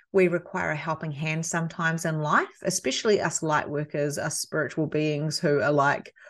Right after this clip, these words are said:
"Oh my goodness, you know, I do so much pro bono work." Um, and I, and you've got kids and a job and life is busy, busy, busy. So I do like to have payment plans,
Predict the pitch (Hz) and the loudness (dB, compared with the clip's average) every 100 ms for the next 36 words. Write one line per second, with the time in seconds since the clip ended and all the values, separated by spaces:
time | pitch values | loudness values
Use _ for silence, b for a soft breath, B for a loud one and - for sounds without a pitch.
0 | B _ 254 262 277 269 269 262 208 208 | B _ -2 0 2 4 4 4 2 2
1 | 214 196 196 220 240 262 269 269 - - | 0 2 4 4 2 0 0 0 -4 -4
2 | 262 190 208 240 202 180 185 175 - B | -2 0 0 0 -2 2 2 2 -4 B
3 | B _ _ - 185 175 165 160 156 - | B _ _ -2 0 2 -2 -8 -10 -14
4 | _ _ _ _ _ - 190 180 175 175 | _ _ _ _ _ -6 -2 -2 0 0
5 | - 175 - - 156 - 180 170 185 202 | 0 0 -2 -6 -4 0 2 4 4 4
6 | 311 247 160 160 156 - 175 170 170 170 | 4 4 4 0 -2 -2 0 0 -2 -4
7 | 170 - _ _ b b b _ - 180 | -8 -10 _ _ b b b _ 0 4
8 | 247 240 190 175 156 165 170 - 170 180 | 6 8 8 8 6 4 4 0 2 4
9 | 185 185 180 165 - - 208 196 180 175 | 2 2 0 -2 -2 2 2 2 0 -2
10 | - 190 180 165 156 - - 175 170 165 | 0 0 0 -2 -2 -6 -4 -2 0 0
11 | 165 160 - 170 147 160 151 - - _ | -2 -2 -4 -8 -4 -2 -2 -6 -14 _
12 | - 185 185 - 160 - 214 214 | -2 0 0 0 0 0 -4 -4